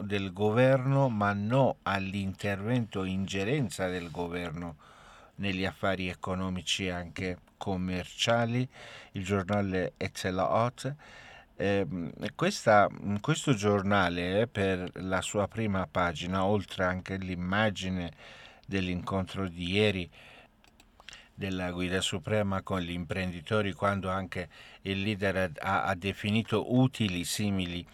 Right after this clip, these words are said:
incontri perché, eh, i funzionari, le autorità possano ascoltare da vicino i problemi degli imprenditori e dei lavoratori per poi risolverli.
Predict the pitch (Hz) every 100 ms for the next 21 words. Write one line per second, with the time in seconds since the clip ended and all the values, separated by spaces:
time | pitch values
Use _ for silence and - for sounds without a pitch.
0 | - - - - 101 - 113 113 - 98
1 | 104 95 107 107 120 - - - - -
2 | 95 98 92 92 85 67 - 98 - 104
3 | 101 107 101 107 110 104 95 90 98 92
4 | 107 104 117 110 - 101 98 - 101 92
5 | 104 104 98 92 87 90 - 135 107 85
6 | 80 90 87 104 95 90 90 87 87 80
7 | 95 87 80 104 95 87 87 87 90 90
8 | 92 85 - 87 82 80 - - - 101
9 | 87 76 104 95 - 92 92 - - 101
10 | 95 90 87 80